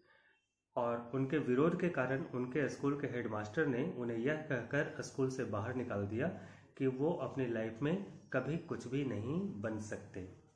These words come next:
His slow verbal development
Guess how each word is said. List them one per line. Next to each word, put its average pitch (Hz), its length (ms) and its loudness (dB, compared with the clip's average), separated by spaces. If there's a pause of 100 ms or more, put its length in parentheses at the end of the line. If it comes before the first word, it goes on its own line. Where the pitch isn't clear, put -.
(1600)
His 180 200 4
slow - 560 2
verbal 156 320 6
development 131 480 4